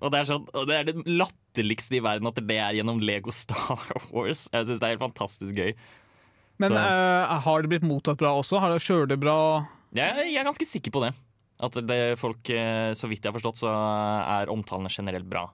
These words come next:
Speaker 1: og at det, det, det, og at det ser veldig,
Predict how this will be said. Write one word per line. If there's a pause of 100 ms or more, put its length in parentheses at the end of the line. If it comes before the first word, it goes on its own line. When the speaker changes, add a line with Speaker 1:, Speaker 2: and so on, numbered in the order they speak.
Speaker 1:
og
at
det, (160)
det,
det, (560)
og
at
det
ser
veldig,